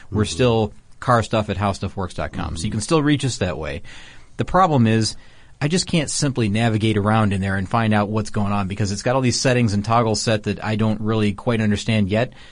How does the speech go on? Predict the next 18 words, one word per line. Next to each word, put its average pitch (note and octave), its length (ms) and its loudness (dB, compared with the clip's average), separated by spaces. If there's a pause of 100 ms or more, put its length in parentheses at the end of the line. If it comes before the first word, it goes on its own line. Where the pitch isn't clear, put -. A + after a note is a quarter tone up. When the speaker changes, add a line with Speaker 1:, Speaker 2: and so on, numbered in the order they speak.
Speaker 1:
The G#2+ 60 -4
training E3 400 2
happened A2 320 4
while G2 140 4
I G2 60 2
was F2+ 100 -2
gone. F2 400 0 (380)
So A#2+ 460 4 (380)
if B2+ 200 -2
I E3 140 4
have E3+ 140 4
ignored C3 520 4
your B2 100 4
email G#2 400 2
that F#2 100 -6
you've A2+ 140 -4
sent A#2 200 2
in, E2+ 260 -4